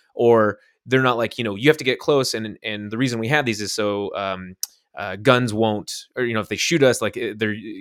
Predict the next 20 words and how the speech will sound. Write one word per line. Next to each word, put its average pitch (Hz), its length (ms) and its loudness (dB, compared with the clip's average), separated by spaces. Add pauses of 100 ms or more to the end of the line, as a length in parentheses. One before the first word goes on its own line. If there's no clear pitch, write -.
guns 127 220 2
are 107 60 0
useless." 98 500 -4
And 107 160 -8
so 127 80 2
that's 120 260 2
why 110 320 4
people 110 300 -4
carry 101 560 0
bladed 120 380 4
weapons, 90 340 -6
'cause 101 160 -8
you 104 80 -4
have 104 140 2
to - 80 -18
get 98 160 -4
close - 240 -2
to - 80 -16
kill 160 180 6
people. 92 420 -4